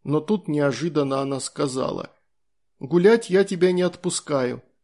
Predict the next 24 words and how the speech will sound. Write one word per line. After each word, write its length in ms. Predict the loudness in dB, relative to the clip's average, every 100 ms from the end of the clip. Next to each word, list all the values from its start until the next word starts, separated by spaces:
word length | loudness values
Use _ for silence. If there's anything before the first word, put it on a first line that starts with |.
| _ _ -8
и 60 | -4
посмотрела 680 | -4 -2 -2 0 2 2
на 120 | 0
него 280 | -2 -2 -4
испуганными 600 | -4 -12 -8 -4 -2 -4 -2
глазами. 680 | -2 -2 -2 -6 -6 -12 _ _ _ _ _ _
"Мам, 280 | -2 0 2
я 120 | 0
не 100 | -4
гулять, 440 | 0 2 2 0 -2
я 100 | -4
в 80 | -4
школу, 420 | -2 2 2 0
помнишь?" 680 | 0 0 0 -2 -6 -12 _ _ _ _ _
Выражение 720 | 0 2 2 2 0 0 0
её 100 | -2
глаз 300 | -2 -2 -4
поменялось, 640 | -4 -6 -4 -2 0 0 -2
как 180 | -8 -6
будто 240 | -4 -2
мама 260 | -2 -2 -2
действительно 640 | -6 -8 -10 -8 -6 -8
что-то 360 | -6 -8 -6 -8
вспомнила. 760 | -8 -6 -4 -2 -4 -4 -6